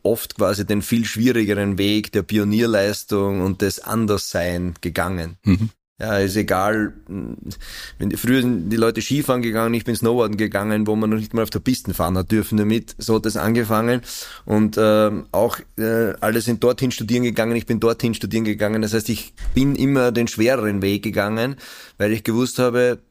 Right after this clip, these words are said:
Speaker 1: dort, wo alle sind, dort sind eh schon genug, dort braucht mich keiner mehr. Äh, vielleicht muss ich einen anderen Weg gehen, um ein Stück weiterzukommen.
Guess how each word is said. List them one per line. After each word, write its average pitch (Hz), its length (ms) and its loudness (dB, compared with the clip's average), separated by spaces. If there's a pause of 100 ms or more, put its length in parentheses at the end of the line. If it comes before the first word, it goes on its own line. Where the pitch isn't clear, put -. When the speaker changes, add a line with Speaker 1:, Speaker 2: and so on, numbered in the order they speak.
(160)
Speaker 1:
dort, 117 220 2
wo 120 60 2
alle 110 320 2
sind, 127 500 -4
dort 113 80 0
sind 127 220 0
eh 131 100 2
schon 110 160 0
genug, 104 400 2
dort 110 160 -2
braucht - 320 0
mich 104 140 -4
keiner 95 280 -2
mehr. 104 320 0 (440)
Äh, 101 480 0
vielleicht 104 320 -2
muss 113 180 0
ich 123 180 0
einen 107 200 2
anderen 104 300 0
Weg 95 240 -2
gehen, 104 260 2
um 104 340 0 (140)
ein 95 100 -2
Stück - 240 -2
weiterzukommen. 85 760 -4